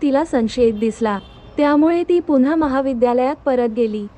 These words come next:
त्यानंतर संशयिताने अनोळखी मोबाईल क्रमांकावरून पीडितेशी संपर्क साधला. "तू बाहेर आली नाहीस तर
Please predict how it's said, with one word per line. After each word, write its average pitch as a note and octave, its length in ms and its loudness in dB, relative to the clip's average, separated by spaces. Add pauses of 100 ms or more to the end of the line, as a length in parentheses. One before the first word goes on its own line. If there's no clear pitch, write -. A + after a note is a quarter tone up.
(260)
त्यानंतर D#4 560 0
संशयिताने C4+ 800 0
अनोळखी D4 540 0
मोबाईल B3+ 440 0
क्रमांकावरून A#3+ 720 0
पीडितेशी D4+ 600 -2
संपर्क A3+ 480 0
साधला. G#3 520 -2 (380)
"तू E4+ 140 4
बाहेर C#4+ 400 0
आली C4+ 240 0
नाहीस A3+ 460 -4
तर A3+ 120 -2